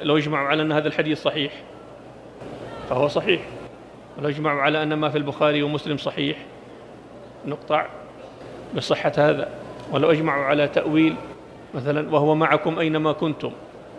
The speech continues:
أي بعلمه سبحانه وتعالى، لأنه بائن من خلقه سبحانه وتعالى، فنقول هذا التأويل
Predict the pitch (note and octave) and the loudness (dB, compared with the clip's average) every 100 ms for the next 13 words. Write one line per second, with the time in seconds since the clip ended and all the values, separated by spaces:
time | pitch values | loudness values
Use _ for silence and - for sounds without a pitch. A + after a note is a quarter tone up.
0 | - - - C3+ C#3+ D#3 F3 D#3 C3 D3 | -18 -18 -6 -4 -2 -2 -2 -4 -8 -12
1 | - - - - - C3 D3 C3+ B2 B2 | -16 -18 -18 -14 -12 -8 -4 -2 -2 -4
2 | A#2+ B2 - - B2+ B2+ B2+ C#3 E3 F3 | -4 -4 -8 -8 -4 -2 -2 -2 0 0
3 | D#3+ E3+ - G3 - B2 C#3+ B2 C3 C3+ | -2 -4 -4 -4 -4 -10 -12 -10 -12 -12
4 | - - - - - - - - - - | -14 -14 -16 -20 -20 -20 -20 -20 -20 -20
5 | - D3 C3+ D3 D3 C#3 C#3+ - C#3 C#3 | -8 -4 -4 0 2 4 2 0 0 0
6 | D3+ | 0